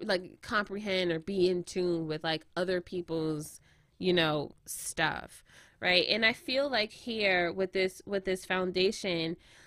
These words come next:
like, it really feels like really just trying to deal with a partner, a situationship, a relationship, um,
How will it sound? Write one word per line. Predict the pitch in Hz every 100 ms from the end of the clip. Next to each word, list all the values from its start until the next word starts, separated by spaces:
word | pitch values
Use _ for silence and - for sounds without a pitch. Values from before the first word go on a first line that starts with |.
| _
like, | - 247
it | 294 226
really | 269 370 415
feels | 349 - 247 269 294 285
like | 214 196 - -
really | 196 220 240
just | 220 208 - -
trying | - 214 208 214 220 220 233
to | - - 220 196 185 180 170 180 -
deal | 190 196 202 196
with | 180 180 190 - _ _ _ _
a | 165
partner, | - 190 185 175 175 165 170 - - _ -
a |
situationship, | 185 - 196 - 190 180 185 - 185 - 185 175 175 - - _
a | 185
relationship, | 185 170 185 - 190 - 185 180 - _ _
um, | 175 170 170 160 156